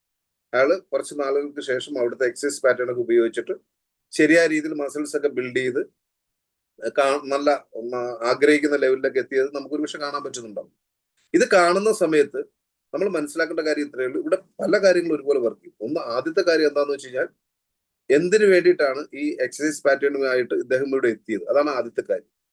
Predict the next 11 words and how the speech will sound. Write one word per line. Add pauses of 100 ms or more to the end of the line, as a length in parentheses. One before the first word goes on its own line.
(680)
അദ്ദേഹത്തിന്റെ
ഒരു,
ഒരു,
ഒരു
പർപ്പസ്
അതിൻ്റെ
അകത്ത്
വളരെ
ഇമ്പോർട്ടന്റ്
ആണ്. (480)
Then